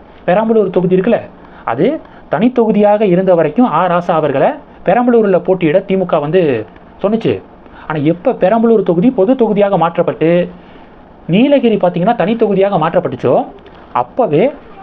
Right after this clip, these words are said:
ஆ ராசா அவர்களை நீலகிரிக்கு போட்டி போட அனுப்பிருச்சு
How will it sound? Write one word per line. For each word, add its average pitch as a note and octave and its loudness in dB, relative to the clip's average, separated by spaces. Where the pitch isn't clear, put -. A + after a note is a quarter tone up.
ஆ G3 -2
ராசா F#3+ -4
அவர்களை E3+ 0
நீலகிரிக்கு G#3 0
போட்டி F3+ -2
போட E3+ 0
அனுப்பிருச்சு C3 -2